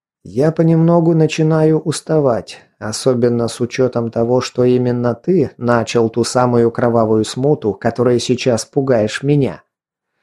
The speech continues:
И не только начал, но сейчас пытаешься меня взять в соучастники и уже огульно обвинить в счёт будущих концертов. Это было второе предупреждение.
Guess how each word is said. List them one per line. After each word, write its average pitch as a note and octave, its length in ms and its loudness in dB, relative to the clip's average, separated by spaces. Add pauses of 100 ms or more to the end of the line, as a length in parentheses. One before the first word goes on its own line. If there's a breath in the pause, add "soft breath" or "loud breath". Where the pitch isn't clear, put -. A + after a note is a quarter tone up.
(220)
И D#3 100 2
не G3 120 2
только D#3+ 440 -2
начал, A2+ 480 -6 (160)
но A2 100 -4
сейчас C3 560 -2
пытаешься C3 600 0
меня C3+ 260 2
взять B2 520 -2
в - 40 -14
соучастники A#2+ 960 -4 (400)
и C3+ 140 0
уже D3 240 2
огульно D#3+ 680 0
обвинить D3 680 0
в - 60 -20
счёт D3 320 -2
будущих D#3 580 -2
концертов. - 760 -6 (680)
Это F3 240 -2
было F#3 400 0
второе C#3 480 0
предупреждение. A#2 920 -2